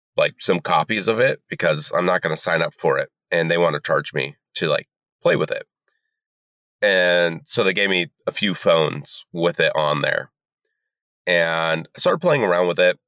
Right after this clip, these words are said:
And I hooked it up to Open B T S setup. And then, um, and I found some problems, uh, with it.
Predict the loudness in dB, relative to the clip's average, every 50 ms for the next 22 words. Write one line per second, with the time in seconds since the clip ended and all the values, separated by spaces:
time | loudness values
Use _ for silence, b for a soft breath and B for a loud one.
0 | _ _ _ _ _ -2 0 0 2 2 0 0 -2 -2 -2 -4 -4 -2 0 0
1 | 0 0 0 -2 0 0 2 2 0 0 -2 -2 -4 -4 -4 -6 -2 0 0 0
2 | 0 -2 -6 -8 -10 -12 -12 -4 -2 0 0 2 0 -2 -4 _ _ _ _ _
3 | _ _ -6 -6 -4 -2 0 0 2 2 0 0 0 -4 -8 -12 -16 _ _ _
4 | _ _ _ -4 -2 0 0 0 0 -2 -4 -4 -4 -2 -2 0 0 -2 -2 -2
5 | 0 0 0 0 0 -2 -4 -2 -2 -2 0 0 -2 -4 -6 -10 -16 -20 -20 -20
6 | _ _ -4 -2 0 0 -2 -2 -2 -2 -2 -2 0 0 0 0 0 -2